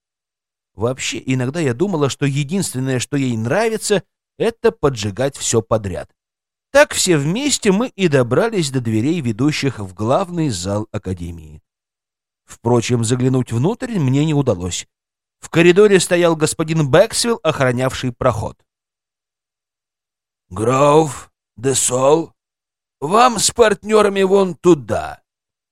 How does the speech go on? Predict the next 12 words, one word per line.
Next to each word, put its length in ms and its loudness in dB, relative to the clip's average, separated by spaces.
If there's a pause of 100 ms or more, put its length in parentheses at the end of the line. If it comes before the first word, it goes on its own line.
(100)
Едва 380 4
завидев 440 0
нас, 360 -2
он 160 2
махнул 500 0
рукою 420 4
влево. 460 -6 (960)
"Чармис, 1000 -2 (360)
Альяго, 840 -4 (580)
Брокс, 640 -4 (600)
можете 440 -2
проходить". 1080 -4